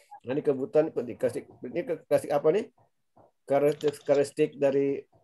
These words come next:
perceiver, orang yang mempersepsikan, ya kan? Kebutuhan,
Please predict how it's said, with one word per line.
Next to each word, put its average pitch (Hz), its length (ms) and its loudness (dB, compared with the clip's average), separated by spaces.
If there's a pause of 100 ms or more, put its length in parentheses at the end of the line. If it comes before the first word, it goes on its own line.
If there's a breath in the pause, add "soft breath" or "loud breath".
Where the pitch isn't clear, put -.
(720)
perceiver, 131 640 -4
orang 135 240 2
yang 127 200 -2 (120)
mempersepsikan, 117 880 -4 (160)
ya 113 240 0
kan? - 20 -12 (540)
Kebutuhan, 131 800 2